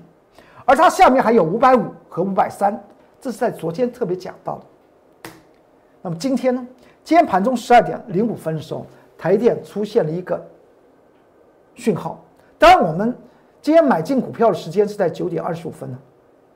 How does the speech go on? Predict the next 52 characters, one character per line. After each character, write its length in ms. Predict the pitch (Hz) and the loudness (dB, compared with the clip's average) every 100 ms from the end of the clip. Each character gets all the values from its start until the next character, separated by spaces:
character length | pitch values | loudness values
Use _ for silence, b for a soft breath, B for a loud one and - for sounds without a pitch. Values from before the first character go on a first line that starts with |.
| _ _ _ _ _ _ | _ _ _ _ _ _
但 120 | - 302 | -4 -2
是 80 | |
我 160 | 208 151 | -2 -2
是 160 | 180 202 | 0 2
在 280 | 196 165 b b b _ | 2 0 b b b _
十 200 | - 294 | 2 6
二 120 | 294 | 6
点 200 | 175 151 - - | 4 -2 -6 -2
零 200 | 185 302 | 2 2
五 80 | 180 | 2
分 280 | 160 196 - | 0 0 0
印 240 | 330 202 156 | 0 0 -2
出 240 | 214 226 | 0 0
台 240 | 233 160 196 | -2 -2 0
电 280 | 226 226 - B B _ | 2 2 0 B B _
当 240 | 277 285 269 | 4 4 0
时 240 | - 196 | -2 -2
盘 300 | 196 - 190 | -2 -2 -2
中 180 | 226 262 | 0 2
的 160 | 202 - - _ - | 0 -2 -10 _ -6
日 100 | 180 | 0
线 220 | 226 165 | 0 0
图， 120 | - | -4
这 100 | - | -6
是 80 | 262 | -6
盘 180 | - 165 | -6 -4
中 200 | 226 233 | -4 -4
日 40 | |
线 200 | 214 220 160 | -4 -6 -6
图 120 | 175 | -10
啊， 100 | 180 b b b _ _ _ _ | -12 b b b _ _ _ _
十 200 | - 277 | 2 4
二 100 | 190 | 4
点 180 | 156 | 0
零 140 | 151 226 | -2 -4
五 80 | 156 | -2
分 180 | 185 | -4
的 160 | 180 - - | -4 -8 -14
日 80 | - | -12
线 220 | 170 165 | -6 -8
图。 120 | 131 - b b - | -8 -18 b b -10
我 80 | |
们 80 | 175 | -8
先 180 | 175 240 | -2 -2
从 240 | - 175 175 B B - | -2 -10 -10 B B 0
台 160 | 208 | 2
电， 220 | 269 302 - - b b b | 4 2 0 -10 b b b
它 120 | 320 | 0
是 200 | 330 - | 0 0
不 140 | 359 262 | -2 -2
是 360 | - 240 - B B B B _ _ _ _ _ _ _ | 0 0 0 B B B B _ _ _ _ _ _ _
到 100 | 403 | 6